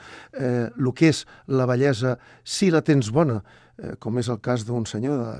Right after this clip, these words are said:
que juga a billar encara amb noranta-dos anys, està fantàstic, o en Rufo o en Fèlix Mestres, eh, bueno, pues, fantàstic, no? Però si tens la desgràcia que generalment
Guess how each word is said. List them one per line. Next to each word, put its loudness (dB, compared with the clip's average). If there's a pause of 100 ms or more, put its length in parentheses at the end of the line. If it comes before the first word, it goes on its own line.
(120)
que -4
juga -2
a -4
billar -4
encara -6
amb -4
noranta-dos -8
anys, -6
està -12
fantàstic, -8 (320)
o -6 (180)
en -4
Rufo -2
o -6
en -8
Fèlix -8
Mestres, -2 (480)
eh, -2 (240)
bueno, 0
pues, -6 (320)
fantàstic, -2
no? -4 (260)
Però -4
si -6
tens -2
la -2
desgràcia -4 (600)
que 0
generalment 0